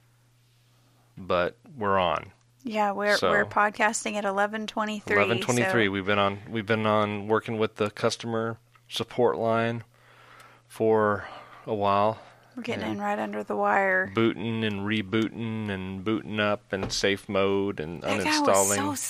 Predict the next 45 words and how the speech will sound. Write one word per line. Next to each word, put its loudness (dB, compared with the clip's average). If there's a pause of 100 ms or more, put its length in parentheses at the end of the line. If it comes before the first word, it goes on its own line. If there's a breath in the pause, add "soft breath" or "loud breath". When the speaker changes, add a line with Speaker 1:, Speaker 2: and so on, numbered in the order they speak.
Speaker 2:
smart. 0 (100)
Speaker 1:
He -6
was -4
nice, 2
too, -4
wasn't -2
he? -6
Speaker 2:
Yeah. -2
Speaker 1:
He -4
sounded 4
like 2
he -6
was -4
from -4
up -2
north -2
somewhere. -4
Speaker 2:
He -6
did. -4 (320)
Speaker 1:
But 2
he, -2
he -4
got 4
us -2
back 0
on. -2
So -4
thank -4
you, -6
Covenant -2
Eyes, 2
for -6
having 0
a -4
guy 0
working -6 (840 loud breath)
at 0
eleven -4
twenty-four -4
at -6
night. -6 (280)
Speaker 2:
Yeah. -10
Speaker 1:
And, -8
uh, -10 (1160 loud breath)
so 4